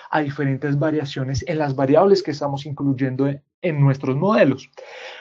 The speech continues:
¿Con qué propósito? Análisis de riesgo. Entonces, por lo general, estamos enfrentados, vo-, voy a colocar esto un poco más grande, y voy a colocar esto por acá,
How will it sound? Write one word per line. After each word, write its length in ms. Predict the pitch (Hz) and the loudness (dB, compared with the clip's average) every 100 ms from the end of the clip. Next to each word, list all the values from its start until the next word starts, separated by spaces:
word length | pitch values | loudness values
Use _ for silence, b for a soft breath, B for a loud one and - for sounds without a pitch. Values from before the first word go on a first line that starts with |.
| B | B
¿Con 160 | - 196 | 2 4
qué 140 | 208 | 4
propósito? 800 | 196 240 247 262 196 - 156 139 _ | 2 2 2 0 0 -2 -4 -4 _
Análisis 500 | 165 147 139 135 139 | -2 2 2 0 -4
de 120 | 139 | -4
riesgo. 400 | 123 107 - - - _ _ B B | -4 -6 -10 -16 -16 _ _ B B
Entonces, 480 | 175 170 202 277 - - - | 0 2 6 4 2 -2 6
por 140 | 202 | 8
lo 80 | 175 | 8
general, 580 | 165 151 147 151 170 - - | 2 -4 0 2 2 -2 -6
estamos 440 | 151 147 151 156 | -4 0 0 0
enfrentados, 1040 | 196 180 147 131 - 127 123 180 - - _ | -2 0 0 -2 -2 0 0 -2 -6 -18 _
vo-, 280 | 151 139 143 | -10 -8 -6
voy 160 | 139 139 | -2 -2
a 100 | 139 | -2
colocar 320 | 156 139 131 | -4 -2 -6
esto 180 | 123 143 | -6 -6
un 80 | |
poco 180 | 151 151 | -6 -4
más 160 | 156 147 | -4 -2
grande, 380 | 165 123 123 - _ _ _ _ _ _ _ B B B B B B _ _ | 0 0 -2 -10 _ _ _ _ _ _ _ B B B B B B _ _
y 140 | - | -20
voy 140 | - - | -18 -16
a 40 | |
colocar 360 | - - - - | -14 -14 -14 -16
esto 500 | - - - - - - | -18 -18 -14 -14 -16 -14
por 240 | 151 160 | -8 -6
acá, 240 | 170 170 | -6 -6